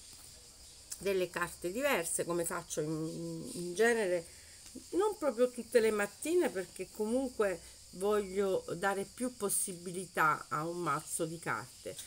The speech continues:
però stamattina tutto nuovo e quindi abbiamo, diciamo, tutto nuovo come accostamenti. E abbiamo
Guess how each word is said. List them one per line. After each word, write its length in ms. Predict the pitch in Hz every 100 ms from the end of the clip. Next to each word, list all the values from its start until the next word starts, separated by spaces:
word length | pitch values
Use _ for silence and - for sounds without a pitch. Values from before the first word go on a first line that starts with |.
| - - -
però 260 | 254 233 -
stamattina 720 | - 233 269 285 - 165 160 - -
tutto 360 | 247 - 277
nuovo 500 | 269 180 151 131 - - - - -
e 140 | 165
quindi 280 | - 240 214
abbiamo, 560 | 190 190 185 156 156 151
diciamo, 380 | 165 185 165 160
tutto 340 | 208 - 185
nuovo 380 | 196 202 165 160
come 280 | - 214 170
accostamenti. 1000 | 147 - 180 - 233 208 160 151 - 151 - - - - -
E 380 | 175 160 156 -
abbiamo 500 | 185 190 165 160